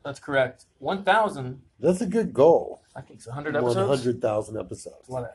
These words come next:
Speaker 1: episodes.
Speaker 2: <laughs>
Speaker 1: Nobody has that many episodes.
Speaker 2: No, maybe they do.
Speaker 1: You think?
Speaker 2: In
Speaker 1: Even Joe Rogan only
Speaker 2: space.
Speaker 1: has, like, a thousand and a half.
Speaker 2: The future.
Speaker 1: Yeah, they will.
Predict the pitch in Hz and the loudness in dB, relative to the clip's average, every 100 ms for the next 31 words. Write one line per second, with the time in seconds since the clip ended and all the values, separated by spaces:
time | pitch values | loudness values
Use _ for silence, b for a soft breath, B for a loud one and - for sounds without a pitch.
0 | - 123 - 127 120 135 147 180 180 185 | -12 -12 -12 -10 0 6 6 6 4 2
1 | - 151 143 139 139 135 - - - 117 | 2 2 0 -2 -6 -14 -18 -20 -10 -2
2 | 120 135 139 196 202 131 110 117 120 _ | 2 2 4 4 4 2 2 -2 -6 _
3 | 123 120 151 247 247 _ _ - 120 117 | -16 -10 -8 -8 -12 _ _ -10 -6 -6
4 | 120 214 208 196 180 208 117 110 160 151 | -6 -4 0 2 2 2 2 2 0 -2
5 | 123 - _ - 127 131 127 120 113 120 | -6 -8 _ -14 -8 -8 -8 -10 -10 -12
6 | 113 107 101 117 98 82 78 _ _ - | -12 -12 -10 -6 -6 -8 -18 _ _ -6
7 | 165 180 165 139 143 151 | -2 0 2 0 -2 -6